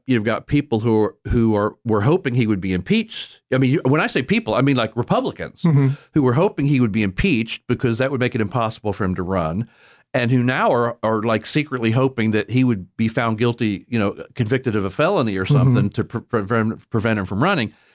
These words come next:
Speaker 1: And the point is, that ki-, that kind of thing ought not be necessary. It ought be that parties have enough strength to say,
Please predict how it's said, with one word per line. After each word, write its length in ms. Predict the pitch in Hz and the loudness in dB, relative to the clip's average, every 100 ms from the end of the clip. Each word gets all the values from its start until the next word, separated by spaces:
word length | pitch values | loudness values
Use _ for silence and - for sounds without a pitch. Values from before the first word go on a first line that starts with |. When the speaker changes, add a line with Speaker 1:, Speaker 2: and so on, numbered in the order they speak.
| - | -4
Speaker 1:
And 60 | 131 | -4
the 60 | |
point 260 | 127 240 247 | 0 0 0
is, 160 | 143 - _ _ - | 0 -4 _ _ -6
that 240 | 180 302 | -4 -2
ki-, 120 | 285 - | -6 -2
that 160 | 269 370 | -4 0
kind 160 | 370 | -2
of 60 | - | 0
thing 140 | 208 | 0
ought 200 | 175 175 | 2 0
not 220 | 156 156 | 0 -2
be 120 | 123 113 | 0 2
necessary. 640 | 117 120 107 98 64 62 | 2 0 -4 -4 -4 -2
It 120 | 135 135 | -2 0
ought 220 | 156 147 | 0 2
be 140 | 143 | 2
that 160 | 127 113 | 2 0
parties 400 | 151 147 127 127 | 0 0 0 0
have 160 | 123 | 0
enough 180 | 110 107 | 2 -2
strength 560 | - - 147 127 - _ | -4 -2 0 0 -6 _
to 120 | 117 | -2
say, 680 | - - 160 98 82 82 | -2 0 0 0 -2 -8